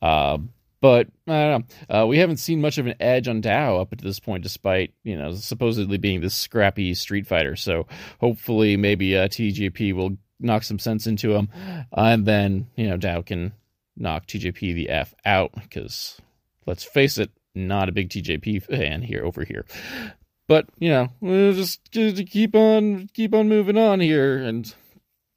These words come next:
see how that goes. Um, either way, like, those Parks are always entertain me, even though this is slower than some of the, their previous matches. Um, again, I think the real story happened to be T J P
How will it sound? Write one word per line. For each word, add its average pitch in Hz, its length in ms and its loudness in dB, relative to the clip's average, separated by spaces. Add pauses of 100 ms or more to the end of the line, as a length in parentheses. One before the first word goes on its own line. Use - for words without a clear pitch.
(1200)
see 175 320 0
how 156 220 6
that 127 380 2
goes. 113 480 0
Um, 71 560 -10
either 101 280 -2
way, 98 360 0
like, - 480 -8 (300)
those 110 200 -2
Parks 98 380 -4
are 90 200 -2 (120)
always 151 280 4
entertain 98 400 0
me, 92 140 -4
even 98 200 -4
though 98 140 -2
this 98 180 -8
is 98 80 -10
slower 110 720 -2
than 117 140 -6
some 104 240 -2
of 98 160 -4
the, 104 220 -2 (300)
their 101 120 -2
previous 107 440 -2
matches. 98 600 -2
Um, 76 460 -8 (180)
again, 92 300 -2
I 90 100 -4
think 95 160 -4
the 90 80 -4
real 90 140 -2
story 87 360 -2
happened 101 300 -2
to - 40 -8
be 101 120 -4
T - 160 -8
J 80 200 -6
P 90 380 -6